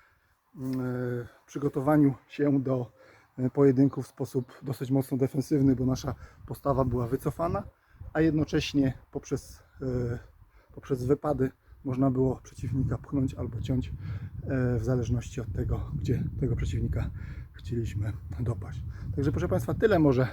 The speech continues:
na dziś. Więcej na temat Espadon, na temat, e, na temat, e, szermierki, e, u księdza Konarskiego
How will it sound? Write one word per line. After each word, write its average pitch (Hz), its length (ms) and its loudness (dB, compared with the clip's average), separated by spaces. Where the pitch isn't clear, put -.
na 127 260 2
dziś. 165 260 -2
Więcej 165 360 6
na 151 80 4
temat 151 320 2
Espadon, 151 460 0
na 147 100 6
temat, 143 360 0
e, 151 40 -2
na 131 80 0
temat, 135 420 -2
e, 120 40 -2
szermierki, 143 580 2
e, 135 220 2
u 143 80 -2
księdza 135 480 2
Konarskiego 139 640 2